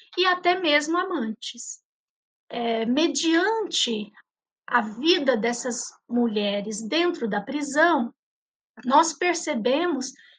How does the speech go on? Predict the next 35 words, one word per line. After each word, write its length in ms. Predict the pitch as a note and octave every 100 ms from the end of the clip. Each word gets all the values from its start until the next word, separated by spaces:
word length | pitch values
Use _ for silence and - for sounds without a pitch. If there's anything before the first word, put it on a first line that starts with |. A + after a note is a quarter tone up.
| _ _
que 100 | F#4+
a 100 | G4
violência 540 | C#4 B3 A3+ A3 -
de 140 | A#3 C#4+
gênero 560 | D4 D4+ F4+ F4+ E4+
também 560 | - G4+ D4 E4+ G#4 G#4+
continua 640 | - D#4 - C#4 C#4 C4 -
pesando 560 | C#4 B3+ A#3+ C4 C#4
sobre 440 | - A#3+ G3+ F#3+ F3+
elas, 580 | F3+ - _ - - _ _ _ _ _ _
porque 200 | F#4 F4+
a 80 | F#4
prisão 440 | F4 D#4 C#4+ F4
é 80 | F4
um 140 | G4+ A4+
lugar 280 | C4+ B3 A#3+
de 120 | -
controle, 720 | A#3+ A#3+ - G#3+ F#3 F#3 F3+ _ -
de 140 | G3 A3+
vigilância 680 | C#4 C#4 C#4 C4 C#4 D4 -
constante, 920 | E4+ F4+ - - D4+ E4 E4 B3 - -
como 240 | B3 A#3+
nos 200 | A#3+ A#3
afirma 420 | A#3+ - C#4 C4+
Michel 320 | B3+ B3 B3+
Foucault, 580 | A#3 - - - G3+ - -
um 80 | B3+
lugar 320 | B3+ B3+ C4
de 140 | B3
controle 720 | - C#4+ D4 - C#4 D4+ F4 F4
sobre 300 | - B3+ A#3+
os 100 | -
corpos 400 | B3 A#3+ B3 G#3+
dessas 320 | G#3+ A3+ A3
mulheres, 640 | A3+ A#3 B3 A#3+ A#3 A#3+